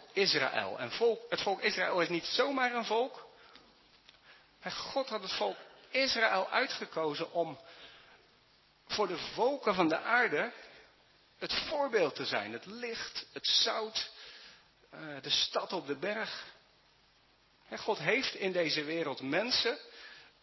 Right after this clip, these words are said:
waarvan hij zoiets heeft van, "Die mensen moeten een soort voorbeeld zijn, dat de andere mensen denken, 'Ja, zo wil ik ook leven.'" Maar goed, het is in Gods volk hetzelfde laken en pak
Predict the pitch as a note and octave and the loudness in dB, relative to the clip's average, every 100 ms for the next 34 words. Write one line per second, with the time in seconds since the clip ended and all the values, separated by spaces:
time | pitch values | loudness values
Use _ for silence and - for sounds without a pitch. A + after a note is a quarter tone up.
0 | _ C#3+ D#3+ F#3 D#3 D#3 D#3+ D3 D#3+ E3 | _ -2 -2 0 -2 -2 -2 -2 -2 -2
1 | - D3 C#3 - - B3 C4 B3 C4 A#3 | -2 -4 -6 -16 -10 -6 -4 -2 0 2
2 | - D3 C3+ - - - - - - - | 2 2 -2 -6 -20 -20 -20 -20 -20 -20
3 | _ _ - G3+ F3+ F3 G3 - - C4+ | _ _ -16 -12 -6 -4 -4 -4 0 2
4 | C4 A3+ D3+ C3 - B2 B2+ C3 G#3+ G#3+ | 4 4 4 2 -2 -2 -2 -2 0 0
5 | F#3 F3 E3+ - D3 C#3 C3+ A3 B2+ F3 | 2 2 2 0 -4 -4 -6 -4 -2 -2
6 | E3 E3+ D3+ - G#3 D#3 B2+ G#2+ F#2+ - | -2 -4 -6 -6 -6 -2 -2 -2 -6 -10
7 | - - _ - _ _ _ _ _ _ | -14 -20 _ -20 _ _ _ _ _ _
8 | _ _ - - - - - _ _ _ | _ _ -6 -6 -8 -20 -20 _ _ _
9 | B2+ - F#3+ C#3 - F3+ - - - - | -6 -2 -2 -2 -4 -2 -4 -8 -12 -6
10 | G#3 G#3 F#3+ - - F3+ F#3 - D3 - | -4 -4 -4 -2 -2 0 -2 -2 -2 0
11 | F#3+ F3+ C#3+ C3 C3+ F3 E3+ D3 C#3+ C3 | 2 0 -2 0 2 2 2 -4 -4 -2
12 | C#3+ C#3+ - | -2 -2 -10